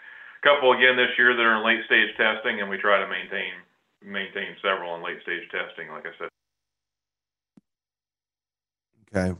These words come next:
Speaker 2: Well, and one of the questions, and I'll, I'll give it to you, we've never actually addressed it on the podcast, but one of the questions that most of the agronomists get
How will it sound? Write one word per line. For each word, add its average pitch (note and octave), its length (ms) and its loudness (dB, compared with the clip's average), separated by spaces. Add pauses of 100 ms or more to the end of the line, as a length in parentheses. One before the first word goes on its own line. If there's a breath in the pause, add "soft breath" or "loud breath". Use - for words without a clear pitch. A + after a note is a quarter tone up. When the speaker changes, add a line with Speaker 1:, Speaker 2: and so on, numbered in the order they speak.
Speaker 2:
Well, G#2+ 420 2
and G#2+ 220 2
one B2+ 160 2
of D#3 80 0
the A2+ 80 -4
questions, G2 580 -4
and F2+ 80 -4
I'll, G#2 340 -6
I'll F#2+ 140 -6
give G#2+ 220 -2
it F2+ 100 -10
to - 120 -10
you, A2+ 140 -4
we've G2 240 0
never F#2 280 -2
actually F#2+ 340 -4
addressed F#2 400 -4
it F2 60 -6
on F2+ 120 -2
the E2 60 -6
podcast, G2+ 640 -4
but - 80 -10
one G#2 180 0
of G2+ 60 2
the F2 80 -2
questions F#2+ 540 -6
that E2+ 120 -6
most G2+ 280 -6
of F2+ 40 -6
the E2+ 100 -4
agronomists F#2+ 520 -2
get F#2+ 300 -6